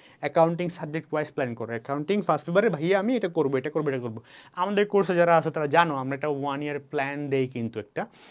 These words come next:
ওয়ান ইয়ারে কী শেষ করতে হবে, ওয়ান ইয়ার করতে গেলে ওয়ান মান্থে কী পড়তে হবে, ওয়ান উইকে কী পড়তে হবে, each and every details কিন্তু আমরা এখানে দিয়ে দেই। So, তোমার জন্য আরও ইজি হয় বিষয়টা, তুমি শেয়ার করতে পারো চাইলে এটা। হুম, then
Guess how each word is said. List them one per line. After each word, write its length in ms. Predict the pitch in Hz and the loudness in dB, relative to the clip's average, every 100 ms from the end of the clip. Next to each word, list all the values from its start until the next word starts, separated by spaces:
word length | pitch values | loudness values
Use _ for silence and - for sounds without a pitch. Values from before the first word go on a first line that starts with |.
| - | -8
ওয়ান 200 | 143 139 | 0 2
ইয়ারে 160 | 151 147 | 2 -2
কী 220 | 143 151 | 0 0
শেষ 120 | 139 | 0
করতে 260 | - 139 143 | -4 -6 -4
হবে, 280 | 127 123 123 - _ - | -4 -4 -6 -12 _ -4
ওয়ান 200 | 151 160 | -2 -2
ইয়ার 120 | 156 | -4
করতে 260 | 156 147 151 | -6 -8 -4
গেলে 120 | 151 | -2
ওয়ান 220 | 139 143 | -2 -2
মান্থে 240 | 156 151 | -4 -8
কী 120 | 160 156 | -8 -8
পড়তে 320 | 151 139 135 | -6 -6 -8
হবে, 240 | 127 127 | -6 -4
ওয়ান 300 | 127 139 156 | -4 -4 -4
উইকে 360 | 139 131 185 208 | -4 -4 -2 -4
কী 140 | - 151 | -8 -12
পড়তে 240 | 151 - 117 | -14 -12 -10
হবে, 300 | 120 202 262 - - - | -4 -4 -4 -10 -20 -8
each 140 | 226 214 | -4 -2
and 100 | 196 | -2
every 200 | 160 160 | -2 -4
details 340 | 147 165 165 | -2 -2 -2
কিন্তু 160 | 160 143 | -6 -6
আমরা 120 | 139 | -6
এখানে 180 | 139 131 | -6 -6
দিয়ে 200 | 135 117 | -4 -4
দেই। 160 | 110 104 - - _ - | -6 -10 -20 -20 _ -12
So, 60 | |
তোমার 240 | 185 175 175 | -8 -6 -4
জন্য 80 | |
আরও 100 | 156 | -4
ইজি 280 | 151 156 131 | -4 -2 -2
হয় 160 | 135 117 | -4 -6
বিষয়টা, 320 | 117 156 - | -8 -8 -8
তুমি 140 | 233 | -10
শেয়ার 240 | 247 254 185 | -6 -4 -2
করতে 220 | 160 - | -4 -4
পারো 100 | 123 | -6
চাইলে 220 | 131 117 | -4 -4
এটা। 120 | 120 117 - - - - | -6 -10 -18 -20 -20 -8
হুম, 160 | 208 131 - 156 160 - 147 | -8 -8 -8 -8 -8 -8 0
then 220 | 190 135 | 2 2